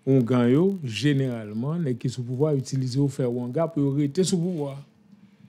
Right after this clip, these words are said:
Speaker 1: Donk ou pa konn
Speaker 2: sa, oumenm pou mwen fè pa konnen nan,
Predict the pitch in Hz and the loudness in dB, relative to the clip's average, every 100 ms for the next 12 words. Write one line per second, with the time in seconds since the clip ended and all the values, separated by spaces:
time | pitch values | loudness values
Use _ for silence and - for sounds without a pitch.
0 | _ _ _ _ - _ _ _ _ _ | _ _ _ _ -20 _ _ _ _ _
1 | _ _ _ 143 147 147 160 139 120 113 | _ _ _ 2 4 4 4 2 0 -2
2 | 98 - - - 107 101 95 95 95 92 | -6 -14 -20 -2 0 2 2 2 0 2
3 | 92 | 0